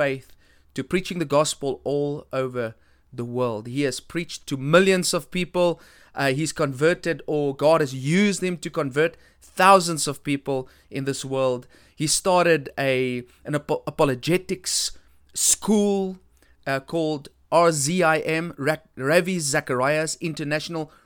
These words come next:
Ministries. And <clears throat> I was so impressed by the teachings of this school that I also signed up to study there. I did the first module on, on apologetics, and that was absolutely amazing,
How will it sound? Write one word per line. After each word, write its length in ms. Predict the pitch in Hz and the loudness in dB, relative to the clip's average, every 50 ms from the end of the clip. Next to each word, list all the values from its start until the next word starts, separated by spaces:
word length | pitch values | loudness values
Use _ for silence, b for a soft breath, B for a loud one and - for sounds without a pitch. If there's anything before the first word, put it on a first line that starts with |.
| b b | b b
Ministries. 720 | - 135 143 165 175 185 170 - - 170 180 180 180 - - b b b b b b b b b b | -8 -4 0 2 2 2 2 0 -2 -4 -4 -4 -4 -6 -10 b b b b b b b b b b
And 240 | - 151 151 143 139 B B B B B | -2 0 0 0 -2 B B B B B
<clears throat> 220 | B B - - | B B -4 0
I 840 | 226 - - 285 320 240 214 202 185 160 - - 151 165 - 180 214 | 0 2 6 6 6 6 4 -2 -6 -8 -10 -12 -6 0 2 4 4
was 140 | 208 185 - | 4 2 0
so 320 | - - 226 208 185 160 - - _ _ _ _ _ _ _ _ _ _ _ _ _ - - - - | 0 -2 -2 -2 -2 -4 -6 -12 _ _ _ _ _ _ _ _ _ _ _ _ _ -20 -16 -8 -4
impressed 640 | 190 151 - - 156 175 190 180 139 - - - - | -4 -4 -4 -2 0 2 2 2 2 0 -4 -4 -2
by 140 | 143 135 135 | 0 0 0
the 100 | 127 135 | 0 -4
teachings 840 | - - - 233 226 - - - 185 160 143 127 123 123 - - - - | -8 -8 -4 -4 -4 -4 -4 -4 -4 -2 -2 -4 -6 -6 -8 -10 -6 -4
of 260 | 127 127 123 - 131 | -2 -2 -4 -4 -6
this 160 | 135 131 - | -8 -6 -6
school 460 | - - - - 143 139 139 135 131 B B B B B B | -6 -8 -6 -4 -2 -2 -2 -2 -4 B B B B B B
that 120 | 156 156 | 0 0
I 40 | 165 | 2
also 320 | 165 180 226 233 - - 180 | 2 2 0 0 0 -2 -2
signed 340 | 180 - 196 185 180 175 | 0 0 0 0 0 0
up 120 | 170 156 - | -2 -4 -6
to 80 | 160 | -6
study 300 | 151 - - 247 247 214 | -8 -6 -4 -4 -4 -4
there. 180 | 143 127 113 107 | -4 -2 -2 -4
I 40 | 110 | -2
did 240 | 127 135 131 135 - | -2 -4 -6 -6 -8
the 60 | 123 | -12
first 300 | - - 160 147 - - | -6 -6 -6 -6 -6 -6
module 360 | 135 131 139 139 143 143 139 | -8 -6 -6 -6 -6 -6 -6
on, 160 | 127 113 104 - b b b b b b | -6 -8 -12 -16 b b b b b b
on 100 | 131 135 | -6 -4
apologetics, 840 | 135 - 135 135 127 120 135 139 139 - 147 139 139 - - - b b b b b | -4 -2 -4 -4 -4 -2 -4 -4 -4 -4 -6 -8 -6 -8 -10 -10 b b b b b
and 140 | 135 139 156 | -6 -4 -4
that 140 | 175 185 | -4 -4
was 160 | 185 170 156 - - | -6 -8 -8 -8 -8
absolutely 880 | 175 185 - - - 190 160 151 139 147 156 151 147 - 143 143 139 - | -10 -8 -8 -6 -4 -4 -4 -4 -4 -4 -4 -6 -6 -10 -10 -10 -10 -10
amazing, 840 | - 127 127 127 127 127 127 131 135 139 135 127 117 110 82 - - | -10 -10 -10 -8 -8 -6 -4 -2 -2 -2 -2 -4 -4 -8 -12 -12 -16